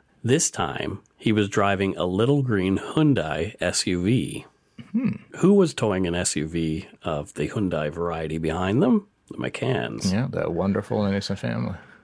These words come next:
Speaker 1: Travis backed the S U V into the driveway and parked it as far back from the main street as he could. In Alberta,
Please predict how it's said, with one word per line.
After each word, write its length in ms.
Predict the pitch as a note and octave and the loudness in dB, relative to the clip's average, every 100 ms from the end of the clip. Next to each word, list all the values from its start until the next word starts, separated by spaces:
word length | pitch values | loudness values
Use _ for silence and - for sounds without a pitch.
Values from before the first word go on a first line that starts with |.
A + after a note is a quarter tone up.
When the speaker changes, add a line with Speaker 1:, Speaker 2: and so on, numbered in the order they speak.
| _ _ _ _ _ _ - | _ _ _ _ _ _ -4
Speaker 1:
Travis 440 | - C3+ C3+ G#2 | 0 2 2 0
backed 440 | - G#2+ A2+ D#3 - | 0 2 2 -2 0
the 160 | A2+ | 2
S 180 | G#2+ - | 2 2
U 80 | G#2 | 0
V 200 | F#2 F#2 | 2 0
into 600 | F2+ G2+ A#2 - G2 F#2 | 2 0 0 0 2 2
the 140 | D#2+ F#2 | 2 -2
driveway 640 | F#2+ F#2 G#2+ G#2+ D#2 D#2 | 0 2 2 0 -2 -2
and 180 | C#2+ G2+ | -2 -2
parked 300 | - B2+ - | 0 0 0
it 100 | F#2+ | -4
as 80 | F2+ | -4
far 260 | - G#2+ A#2+ | -2 0 2
back 260 | A2 G#2 - | 0 -2 -4
from 200 | G2 F2+ | -4 -2
the 60 | |
main 240 | F2+ F2+ F2 | 0 0 -2
street 300 | - E2+ E2 | -2 -2 -2
as 120 | D#2 | -4
he 80 | - | -4
could. 360 | - C3 D#2 - _ _ _ | 2 2 2 -4 _ _ _
In 140 | - G#2+ | -2 0
Alberta, 580 | F#2+ E2+ A#2+ F#2 G#2 | 0 2 2 2 0